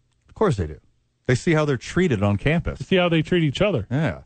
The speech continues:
Speaker 2: I'm wild out by this idea.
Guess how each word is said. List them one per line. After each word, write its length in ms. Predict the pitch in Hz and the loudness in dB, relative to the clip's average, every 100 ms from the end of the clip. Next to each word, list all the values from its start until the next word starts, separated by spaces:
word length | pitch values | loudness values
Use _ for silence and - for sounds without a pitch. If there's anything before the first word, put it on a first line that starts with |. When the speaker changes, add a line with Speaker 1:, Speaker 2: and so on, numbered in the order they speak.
| _ _ _ _ _ _ _ _ _ _ _ _ _ _ _ _ _ _ _ _ _ _ _ _ _ | _ _ _ _ _ _ _ _ _ _ _ _ _ _ _ _ _ _ _ _ _ _ _ _ _
Speaker 2:
I'm 280 | - 330 277 | 0 2 2
wild 400 | 170 170 180 165 | 2 2 0 0
out 340 | 143 139 98 - | -2 -2 -6 -6
by 540 | 151 165 160 151 135 - _ _ _ _ _ _ _ _ _ _ _ _ _ _ _ _ _ _ - - - - _ _ _ _ _ _ _ _ | 0 0 2 0 -2 -8 _ _ _ _ _ _ _ _ _ _ _ _ _ _ _ _ _ _ -20 -20 -20 -20 _ _ _ _ _ _ _ _
this 280 | 147 180 - | 2 2 2
idea. 680 | 220 180 - 156 147 95 87 | -2 -2 0 2 2 -2 -6